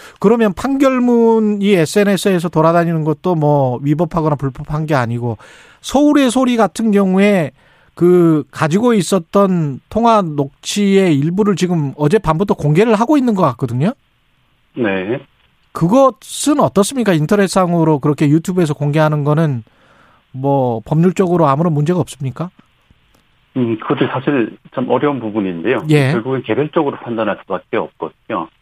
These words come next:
Speaker 1: 아.
Speaker 2: 우리 법원의 이런 판단은 그 내용을 공개해서, 어, 갖게 되는 영향들, 그러니까
Speaker 1: 음.
Speaker 2: 예를 들면은, 어, 김건희 씨에게 명예가 훼손된다거나,
Speaker 1: 예.
Speaker 2: 인격권이 침해된다거나, 뭐 이런 내용이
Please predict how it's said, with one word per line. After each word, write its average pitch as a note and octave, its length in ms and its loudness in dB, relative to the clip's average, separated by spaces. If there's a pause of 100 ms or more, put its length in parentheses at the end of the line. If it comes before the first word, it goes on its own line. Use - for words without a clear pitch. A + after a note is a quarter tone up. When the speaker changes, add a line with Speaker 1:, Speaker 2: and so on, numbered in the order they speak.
Speaker 1:
아. C3 200 -4
Speaker 2:
우리 - 120 0
법원의 G#2+ 680 -2
이런 G2+ 280 -4
판단은 G#2+ 720 -4 (580)
그 A#2 540 -2 (140)
내용을 G2+ 560 -4
공개해서, G2 920 -4 (240)
어, - 200 -12 (300)
갖게 - 400 -4
되는 F#2 420 -6
영향들, F2+ 640 -4 (140)
그러니까 D3 100 -2
Speaker 1:
음. D3 40 2
Speaker 2:
예를 C3 240 -2
들면은, F#2 480 -4 (420)
어, - 300 -10
김건희 G2 400 -2 (100)
씨에게 E2+ 440 -6 (340)
명예가 F#2 320 -2
훼손된다거나, F2+ 760 -4 (140)
Speaker 1:
예. C#3 440 0
Speaker 2:
인격권이 - 480 -8
침해된다거나, E2+ 800 -4
뭐 A2+ 120 -8
이런 A#2 220 -2
내용이 G2+ 460 -4